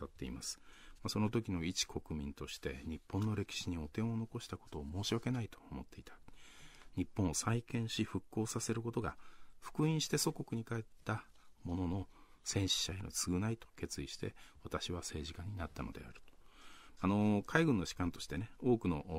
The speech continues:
部下の死に立ち会って、戦争に負けて政治家を目指した時点で、中曽根さんという方はやっぱり自らの胸の中で、国家と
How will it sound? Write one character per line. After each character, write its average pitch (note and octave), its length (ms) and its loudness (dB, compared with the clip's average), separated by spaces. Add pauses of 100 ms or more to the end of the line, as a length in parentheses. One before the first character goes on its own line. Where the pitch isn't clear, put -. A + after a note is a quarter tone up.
部 E2 80 -6
下 D#2 120 -2
の C2 100 -4
死 - 160 0
に C#2+ 80 0
立 - 160 -8
ち D#2 140 2
会 C#2 60 0
っ - 20 -10
て、 - 280 -10 (300)
戦 E2 180 -4
争 - 180 -2
に E2 80 -2
負 E2+ 140 -2
け - 120 0
て G#2+ 100 0
政 G2 280 0
治 F#2+ 120 -6
家 G2+ 120 4
を G2+ 60 4
目 G2 100 0
指 G#2+ 120 0
し - 80 -2
た E2 120 0
時 G#2 140 -4
点 F2+ 240 -2
で、 E2+ 200 -2 (420)
中 - 180 0
曽 C#3+ 140 4
根 D3+ 60 2
さ D#3+ 120 0
ん D#3 80 2
と - 100 -2
い - 20 -4
う - 20 -8
方 - 200 4
は A2+ 100 8
や G2 40 2
っ - 40 -2
ぱ F#2+ 100 0
り F2 80 4
自 A2+ 260 2
ら E2+ 80 0
の D2 80 -2
胸 D2+ 320 -2
の F#2 120 2
中 G2 220 2
で、 - 180 -4 (420)
国 - 160 -2 (100)
家 - 120 2
と - 120 -8